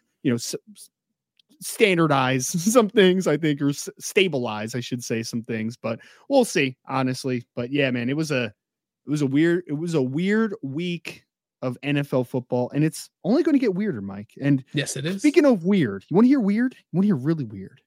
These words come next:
Speaker 2: Love it. Love weird.
Speaker 1: For our best bets of the week, usually Michael Donzuzo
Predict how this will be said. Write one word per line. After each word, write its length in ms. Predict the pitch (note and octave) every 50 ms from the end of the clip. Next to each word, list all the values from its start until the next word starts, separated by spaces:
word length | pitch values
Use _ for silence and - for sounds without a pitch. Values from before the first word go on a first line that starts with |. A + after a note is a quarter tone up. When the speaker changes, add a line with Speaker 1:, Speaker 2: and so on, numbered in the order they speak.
| _ _
Speaker 2:
Love 280 | - D3 C#3+ C#3 C3 B2+
it. 140 | - - _ _ _ _ _ _ _ _
Love 180 | D#3+ C#3+ C3 C3+
weird. 280 | C3+ B2+ A#2+ C3 C3
Speaker 1:
For 180 | - G3+ F#3+ - -
our 640 | E3 F3+ G3 A3 A#3+ G#3+ E3+ C#3+ B2+ A#2+ A#2+ A#2+ - _ _ _ _ _ _ _ _ _ _ _ _ _ _ _ _ _ _ _ _ _ _ _ _
best 240 | - D#3+ D#3+ - -
bets 220 | - D#3+ D3+ - -
of 60 | A#2+
the 60 | A#2
week, 540 | A#2+ D#3 E3 C#3 A2+ - - - - - _ _ _ _ _ _ _ _ _ _ _ _ _ _ _ -
usually 680 | D3 G3 C#4+ D#4 C#4+ F3+ D3+ A#2+ A2 G#2 - - - _ _ _ _ _ _ -
Michael 280 | D#3 F#3 G3 F#3+ F#3+
Donzuzo 720 | E3 F3 D#3+ C#3+ B2+ A2 A#2 B2+ B2 A2 G#2 G#2 G2 G2